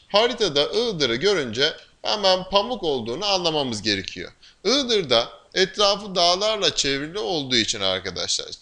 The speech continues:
yani çanakta, çukurda yer aldığı için ılıman bir iklim gözükür çevresine göre ve bu nedenle pamuk yetiştirilir.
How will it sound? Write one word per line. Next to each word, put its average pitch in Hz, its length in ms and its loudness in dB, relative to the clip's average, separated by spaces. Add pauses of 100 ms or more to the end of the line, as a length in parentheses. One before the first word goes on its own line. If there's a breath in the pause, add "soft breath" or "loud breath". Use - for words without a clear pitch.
(140)
yani 110 220 0 (100)
çanakta, 117 500 -2
çukurda 135 500 -4
yer 170 160 2
aldığı 98 320 0
için 208 320 -2 (340 loud breath)
ılıman 220 420 0
bir 160 120 4
iklim 113 360 -6
gözükür 127 480 -2
çevresine 123 540 0
göre 110 300 -2 (280 loud breath)
ve 202 140 -4
bu 247 80 -8
nedenle 139 440 0
pamuk 190 440 -6
yetiştirilir. 123 680 -2